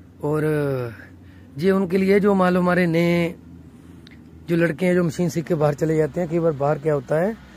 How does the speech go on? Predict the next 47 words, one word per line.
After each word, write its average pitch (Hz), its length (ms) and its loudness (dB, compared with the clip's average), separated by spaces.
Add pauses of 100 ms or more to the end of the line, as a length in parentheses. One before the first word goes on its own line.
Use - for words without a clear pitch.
(520)
कुछ 190 180 -2
जगह 190 1000 0
ऐसे 190 200 2
होते 180 160 0
हैं 190 40 0
कि 208 80 2
मान 175 200 2
लो 185 240 2 (760)
जैसे 170 220 2
company 202 320 4
में 208 100 6
चले 202 200 4
गए 208 80 4
तो 190 80 0
कोई 202 100 4
दिक्कत 175 280 0
नहीं 151 180 0
है, 135 100 -2 (500)
ठीक 160 140 0
है 220 80 6
जी। 175 140 0 (580)
कई 185 140 4
बार 190 160 4
हम 202 180 2
single 196 300 2
मालिक 180 240 0
के 175 60 -2
पास 175 160 2
चले 170 200 0
जाते 160 240 2
हैं, 208 80 2
वहाँ 175 320 2
थोड़ा 190 180 0
बहुत 185 140 0
maintenance 170 360 -2
खुद 185 160 -2
करना 165 240 -2
पड़ 143 140 -2
जाता 135 280 -4
है। - 960 -10
उसके 220 180 0
लिए 233 120 6
आपको 202 260 4
भी 226 100 6
अच्छा 220 200 4
ही 220 120 6
है 175 140 4